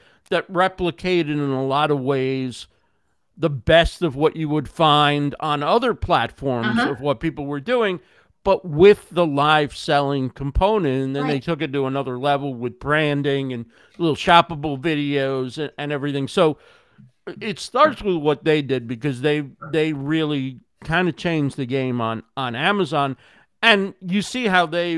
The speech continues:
Speaker 1: they have built their brands. I mean, not that they weren't already significant players in, in the digital industry,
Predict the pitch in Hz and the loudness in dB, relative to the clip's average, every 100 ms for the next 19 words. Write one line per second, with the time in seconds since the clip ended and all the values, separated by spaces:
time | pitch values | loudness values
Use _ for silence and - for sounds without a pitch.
0 | 160 160 165 143 127 165 - 139 117 139 | -4 -4 -4 -4 -2 -2 -2 -6 -2 0
1 | 170 170 135 131 110 - 151 151 147 143 | 2 2 0 -2 -8 -6 -2 0 0 4
2 | 170 185 185 135 170 151 160 147 143 135 | 4 4 2 -4 -2 0 0 0 -2 -2
3 | 135 156 151 139 139 _ _ _ _ _ | -2 -2 -4 -8 -12 _ _ _ _ _
4 | _ - 214 160 214 202 151 147 - 214 | _ -6 -2 4 4 4 0 -2 -2 2
5 | 247 220 151 139 175 160 156 - 165 156 | 2 4 0 -2 -4 -6 -6 -8 -8 -8
6 | 156 151 151 139 175 147 151 156 240 214 | -8 -8 -8 -4 -4 -2 -2 0 0 0
7 | - 156 135 | -4 -4 -6